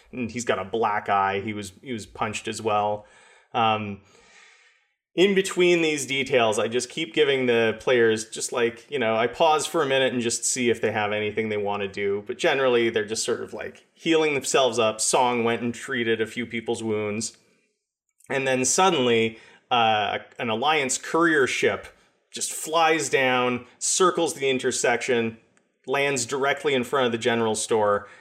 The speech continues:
and then an Alliance Postal Service guy comes out, and he's got a computer tablet, and he's pushing a hover pallet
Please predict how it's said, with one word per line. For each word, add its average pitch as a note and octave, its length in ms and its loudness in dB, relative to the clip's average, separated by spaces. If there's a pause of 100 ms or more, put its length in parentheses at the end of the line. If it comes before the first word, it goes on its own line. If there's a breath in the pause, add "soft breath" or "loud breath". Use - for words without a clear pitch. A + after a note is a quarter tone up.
(120)
and A#2+ 240 -2
then A#2 400 0
an A2 160 -4
Alliance A#2+ 500 0
Postal B2+ 440 -2
Service G#2 360 -2
guy G2 340 0
comes A2+ 380 -4
out, G#2+ 280 0
and - 420 -20
he's G2+ 100 -8
got G#2 160 0
a G2 60 -6
computer A#2 440 -4
tablet, A2 680 0
and A2 140 -8
he's G2+ 140 -10
pushing A2+ 380 -4
a G2 60 -4
hover B2+ 360 0
pallet G#2 540 -6